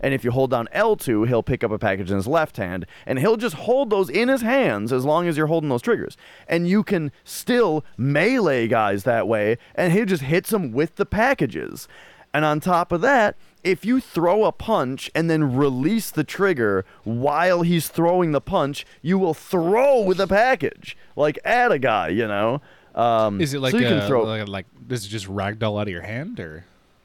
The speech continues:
Speaker 1: Yeah.
Speaker 2: Huh.
Speaker 1: Uh, and, uh, and, and so you can, you can take people out that way. Uh, you can also get, like, a s-, a grappling gun, like a sticky gun it's called,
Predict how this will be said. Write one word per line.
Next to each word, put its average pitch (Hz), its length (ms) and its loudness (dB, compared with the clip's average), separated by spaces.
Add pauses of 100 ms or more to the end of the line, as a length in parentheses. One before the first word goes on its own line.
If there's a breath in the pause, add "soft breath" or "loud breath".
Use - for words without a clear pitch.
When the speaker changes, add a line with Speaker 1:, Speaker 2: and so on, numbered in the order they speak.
(100)
Speaker 1:
Yeah. 185 400 0
Speaker 2:
Huh. 180 220 -4 (500)
Speaker 1:
Uh, 117 480 2
and, 127 320 0
uh, 110 440 4
and, 113 320 0
and 113 180 0
so 113 300 0
you 117 260 0
can, 107 420 -2 (200)
you 135 200 0
can 117 220 -2
take 143 260 0
people 123 280 0
out 104 180 2
that 147 240 2
way. 139 320 2 (300 soft breath)
Uh, 123 200 2
you 160 120 2
can 208 100 0
also 208 260 0
get, 160 220 0
like, 139 220 0
a 107 60 -6
s-, - 200 -10
a 120 80 2
grappling 127 720 0
gun, 151 240 0
like 120 140 -2
a 95 60 -6
sticky 151 520 -4
gun 160 200 0
it's 156 140 -6
called, 165 420 0